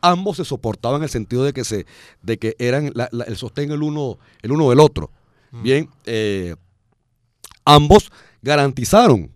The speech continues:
Speaker 1: la uniformidad del modelo español en América, por supuesto. Además de la, de que a mí me parece, eh, una, una gran manera de, de, de, de traer estabilidad como España organizó los territorios conquistados. Bien,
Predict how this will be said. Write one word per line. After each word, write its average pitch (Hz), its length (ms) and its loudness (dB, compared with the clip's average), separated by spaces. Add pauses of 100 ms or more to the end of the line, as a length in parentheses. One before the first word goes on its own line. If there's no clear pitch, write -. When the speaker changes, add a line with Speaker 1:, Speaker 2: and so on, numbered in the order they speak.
(220)
Speaker 1:
la 107 120 -4
uniformidad 104 840 -2 (360)
del 107 260 -4
modelo 107 500 0
español 101 640 -2
en 135 160 -2
América, 92 460 -6
por 90 160 -10
supuesto. 95 320 -8
Además 165 400 2
de 240 80 -4
la, 190 180 0 (260)
de 135 260 2
que 143 100 -2
a - 20 2
mí 131 80 2
me 139 80 2
parece, 185 460 0 (720)
eh, 110 420 -2
una, 113 540 0
una 135 260 -6
gran 143 600 -6 (340)
manera 127 540 -2
de, 113 240 -2
de, 92 220 -10
de, 82 240 -12
de 110 140 -12
traer 110 220 -10
estabilidad 135 560 -6
como 151 240 0
España 151 240 -4
organizó 139 380 -6
los 123 140 -10
territorios 101 420 -8
conquistados. - 640 -12 (440)
Bien, 95 200 -14